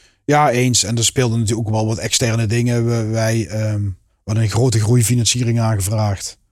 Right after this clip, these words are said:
Vijf miljoen die we zouden krijgen. En, eh, daarmee zouden we, eh, de volgende groeistap maken. Nou, we, eigenlijk hebben we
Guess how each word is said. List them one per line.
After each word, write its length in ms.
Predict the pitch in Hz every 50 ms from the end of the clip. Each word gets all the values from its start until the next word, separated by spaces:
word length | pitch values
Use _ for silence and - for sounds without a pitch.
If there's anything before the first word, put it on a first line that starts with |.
| _
Vijf 400 | - - - 110 85 110 110 -
miljoen 480 | 120 120 120 120 123 123 117 107 95 - - - _ _ _ _ _ _
die 120 | - 120
we 60 | 117
zouden 260 | 110 120 120 117 110 101
krijgen. 600 | - 135 131 127 127 120 107 113 107 98 92 - _ _
En, 280 | - 101 104 104 104
eh, 200 | 101 101 101 95 95 90 - _ _ _ _ _ _ _ _ _ _ _ _ _ _
daarmee 460 | - 107 107 117 113 113 110 113 113 107
zouden 340 | - 127 113 117 113 110
we, 280 | 104 110 107 104 98 92 87 - _ _ _
eh, 140 | - 92 95
de 120 | 87 104 104
volgende 340 | 95 - 131 110 110 107 101
groeistap 420 | 98 120 131 131 - 151 147 -
maken. 440 | 147 143 143 143 139 - 151 156 - _ _ _ _ _ _ -
Nou, 460 | - 104 95 82 78 69 67 71 67 69
we, 120 | 80 - -
eigenlijk 280 | - 104 127 131 127 110
hebben 80 | 127
we 60 | 113